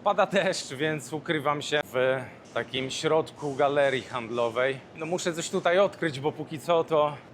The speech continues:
to nic nie ma takiego. Ta dzielnica słynie również z tego, że wokół niej jest dużo przestrzeni zielonych, parków i tak dalej, więc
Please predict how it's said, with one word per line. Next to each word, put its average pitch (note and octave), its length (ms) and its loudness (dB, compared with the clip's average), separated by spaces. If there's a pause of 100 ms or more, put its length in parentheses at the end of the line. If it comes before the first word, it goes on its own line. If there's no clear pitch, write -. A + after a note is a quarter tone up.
to B2 120 -6
nic E3+ 260 -4
nie G#3+ 180 2
ma B2 140 -2 (220)
takiego. G#2+ 440 -2 (140)
Ta D3 120 0
dzielnica D3 640 -2
słynie D3+ 480 -2
również D3+ 360 -2
z - 120 -12
tego, D3 440 4
że D3+ 300 2 (420)
wokół D#3+ 420 0
niej F3 380 2
jest D#3+ 340 -2
dużo E3+ 640 4 (500)
przestrzeni F3 800 0
zielonych, B2 600 0
parków D#3+ 720 2
i C3+ 40 -16
tak C#3 240 -2
dalej, B2+ 360 2
więc D3 420 -4